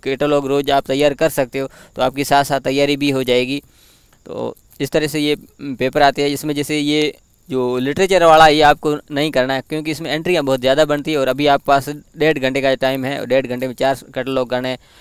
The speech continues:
तो इसलिए वजह से आप वही सवाल करें जिसमें एंट्रियाँ कम हो।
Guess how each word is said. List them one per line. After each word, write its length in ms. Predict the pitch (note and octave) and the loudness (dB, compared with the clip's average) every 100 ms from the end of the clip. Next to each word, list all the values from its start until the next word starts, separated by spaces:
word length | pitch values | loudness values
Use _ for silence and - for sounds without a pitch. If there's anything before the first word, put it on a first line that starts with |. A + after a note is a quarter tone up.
| _ | _
तो 260 | B2+ B2 - _ _ _ | -2 -2 -4 _ _ _
इसलिए 240 | - B2+ B2+ | -10 -4 -2
वजह 160 | B2 | -2
से 180 | A#2+ D#3+ | -2 -2
आप 200 | D3 C3 | 0 0
वही 360 | B2+ - B2+ D#3+ | -2 -4 -2 0
सवाल 280 | D3+ D3 C3+ | 2 2 2
करें 200 | C#3+ C#3 | -2 -4
जिसमें 260 | B2 C3 | -6 -6
एंट्रियाँ 300 | B2+ C#3+ C3+ | -4 -4 -4
कम 180 | - G#2+ | -4 -8
हो। 160 | G2 | -8